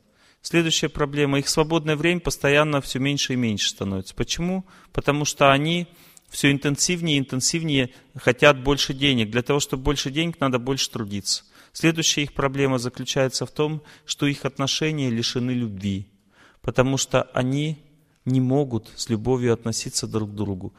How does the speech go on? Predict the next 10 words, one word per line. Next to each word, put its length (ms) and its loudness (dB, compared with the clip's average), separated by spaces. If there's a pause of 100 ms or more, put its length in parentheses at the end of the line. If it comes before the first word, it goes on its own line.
(140)
потому 320 2
что 220 -2
их 100 -2
главная 460 4
ценность — 640 -2 (280)
это 280 4
не 500 2
любовь, 540 0 (420)
а 300 6
результат. 760 2